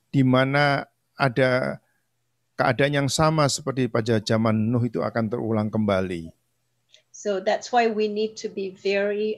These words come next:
Speaker 2: uh, watchful about what's going on and, uh, be ready.
Speaker 1: Makanya kita harus berjaga-jaga dan harus mengetahui bahwa ini, bukankah ini yang sudah dikatakan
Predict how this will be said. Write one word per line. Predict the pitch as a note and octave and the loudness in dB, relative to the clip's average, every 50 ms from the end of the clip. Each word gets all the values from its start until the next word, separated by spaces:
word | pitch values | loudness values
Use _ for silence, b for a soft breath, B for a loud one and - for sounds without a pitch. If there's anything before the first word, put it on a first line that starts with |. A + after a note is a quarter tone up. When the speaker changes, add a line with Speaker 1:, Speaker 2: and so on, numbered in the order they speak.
| - | -6
Speaker 2:
uh, | G3 F3 | -6 -6
watchful | E3 D#3+ D#3+ E3+ F3 G3+ - - - - - C#4+ D4+ E4 F4 E4+ D#4+ | -4 -2 -2 -2 -2 -2 -6 -12 -14 -12 -8 -6 -4 -2 -2 0 -2
about | A3 - - F#3+ - - | -2 -2 -2 -2 -2 -2
what's | F#3+ G3+ G#3+ - - | -2 -4 -4 -6 -8
going | - - - G3 F#3+ G#3 G#3 G#3 G#3 - | -8 -4 -4 -2 -2 -2 -4 -6 -6 -6
on | G#3 G#3 G#3+ A#3+ C4 D4 E4 E4 B B B B B B B B _ | -4 -4 -4 -4 -4 -6 -10 -12 B B B B B B B B _
and, | - G3+ F#3+ F#3 F3+ F#3 F3+ | -6 -6 -4 -4 -6 -6 -6
uh, | F3 F3 F3 | -6 -6 -6
be | E3 G#3 G3+ G#3 F#3 | -8 -10 -10 -8 -6
ready. | F3+ F3 E3 D#3 D#3 D3+ D#3+ D3+ C#3+ - - _ _ b b b b _ _ _ _ _ B B B B B B B _ _ _ _ | -4 -4 -4 -4 -6 -8 -12 -18 -18 -18 -20 _ _ b b b b _ _ _ _ _ B B B B B B B _ _ _ _
Speaker 1:
Makanya | - G#2+ B2+ B2+ B2 C3+ C3+ D3+ F3 F3+ | -2 0 0 2 2 2 4 4 4 2
kita | D#3 E3 D#3+ - E3+ | 2 0 0 2 2
harus | C#3+ A#2 A#2 C#3 C3 | 4 4 2 0 -2
berjaga-jaga | - - B2+ A2 - B2 A#2 A2 B2 A#2 A2 A#2+ A2 G2+ A2 A2+ B2+ E3+ A3 C4 - _ _ _ _ _ _ _ _ _ _ _ _ _ _ _ | -4 -6 -6 -4 -2 -2 -2 0 0 -2 0 -2 -2 -2 0 -2 -2 -2 -4 -6 -10 _ _ _ _ _ _ _ _ _ _ _ _ _ _ _
dan | - B2+ B2 A#2 | 0 2 2 4
harus | A#2 A#2 A#2+ B2+ A#2 - - G2+ | 2 2 2 0 -2 -4 -6 -8
mengetahui | A#2+ B2 B2 A#2+ A#2 - - A#2+ A#2 A#2 A#2+ C3 D3 D#3+ F#3 - - - - | -4 -4 -2 -2 -2 0 0 0 2 2 2 2 0 0 0 -2 -4 -6 -8
bahwa | - A#2 A2+ A2 A2+ A2 A2 G#2+ A2+ - - - _ _ _ _ - - _ | -4 -2 0 2 2 2 2 2 0 -4 -8 -12 _ _ _ _ -20 -18 _
ini, | - A2+ A2+ A#2+ A#2+ | -4 -2 0 0 0
bukankah | G#2 - - - B2 A2+ B2 A2+ B2 A#2+ B2+ | -2 -4 -2 0 0 2 2 2 0 -2 -2
ini | C3 C#3 C#3+ | -2 -2 0
yang | C3 A#2 A2+ G#2 - - - | 0 0 0 -2 -6 -12 -12
sudah | - - C3+ B2 | -6 -2 0 0
dikatakan | A2 G2+ A2 - A2 G#2+ G#2+ A2+ - - A2 A2 G#2+ G2+ | 0 0 0 0 0 0 0 -2 -2 0 0 0 0 0